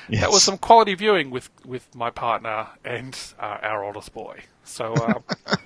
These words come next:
Speaker 2: <laughs> there were a few raised eyebrows and a bit of a "what the hell" thrown my way, but I was like, "No, no, you just, it, you just watch it. Just, it's all good. It's all good." Um, but yeah. <laughs>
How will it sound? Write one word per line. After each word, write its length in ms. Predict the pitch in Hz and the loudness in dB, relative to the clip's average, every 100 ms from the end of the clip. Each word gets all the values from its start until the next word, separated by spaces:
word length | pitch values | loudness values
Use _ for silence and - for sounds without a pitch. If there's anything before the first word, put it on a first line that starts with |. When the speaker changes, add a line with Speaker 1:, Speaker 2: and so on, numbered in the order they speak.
| - - 1077 - 1077 - - - - _ - | -10 -14 -12 -14 -16 -18 -20 -20 -20 _ -10
Speaker 2:
<laughs> 1500 | - 311 - - 285 - - - 247 190 - - - 277 - | -4 -4 -2 -4 -4 -6 -8 -4 -4 -4 -8 -10 -8 -8 0
there 120 | 170 | 4
were 160 | 170 175 | 6 6
a 40 | |
few 300 | - 190 175 | 4 0 2
raised 320 | 143 147 147 123 | 6 6 6 4
eyebrows 600 | 131 131 131 123 123 117 | 2 4 2 4 2 -2
and 240 | 120 113 | -8 -6
a 100 | 117 | -8
bit 180 | 110 117 | -6 -8
of 160 | 113 110 | -8 -6
a 260 | 107 104 | -8 -8
"what 320 | 101 98 110 - | -10 -10 -10 -10
the 80 | - | -10
hell" 500 | 151 156 165 196 208 - _ | -4 2 4 4 2 -6 _
thrown 260 | - 117 107 | -8 -6 -4
my 180 | 107 | -2
way, 300 | 113 123 151 170 | 2 4 4 2
but 80 | 147 | 0
I 60 | 143 | -2
was 160 | 147 | 0
like, 200 | 160 - | -4 -2
"No, 140 | 214 262 | 2 4
no, 200 | 262 247 | 6 6
you 160 | 202 | 2
just, 260 | 202 - - | -6 -10 -10
it, 160 | 214 202 _ | -10 -10 _
you 100 | 190 | -10
just 260 | 208 220 - | -10 -10 0
watch 260 | 180 254 - | 2 2 -2
it. 140 | 143 | -8
Just, 260 | 202 - - | -10 -10 -10
it's 180 | 196 | 0
all 120 | 226 208 | 2 2
good. 260 | 208 156 | 2 -2
It's 160 | - - | -6 -10
all 80 | 160 | -8
good." 220 | 143 110 - - - - - | -8 -10 -14 -20 -20 -20 -16
Um, 420 | - 107 101 107 107 _ _ | -10 -8 -8 -10 -12 _ _
but 240 | 143 131 - | 2 2 0
yeah. 240 | - - - - 784 960 1077 1077 1077 1077 1077 - | -8 -10 -10 -8 -8 -6 -4 -4 -4 -8 -12 -14
<laughs> 80 | - | -2